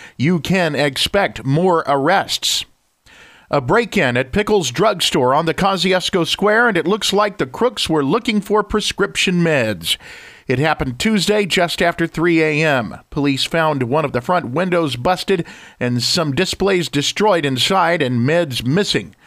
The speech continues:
If you know anything about it, K P D would appreciate a call.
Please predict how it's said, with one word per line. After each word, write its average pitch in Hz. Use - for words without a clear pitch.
If 120
you 131
know 170
anything 160
about 175
it, 202
K 156
P 147
D 175
would 160
appreciate 160
a 156
call. 135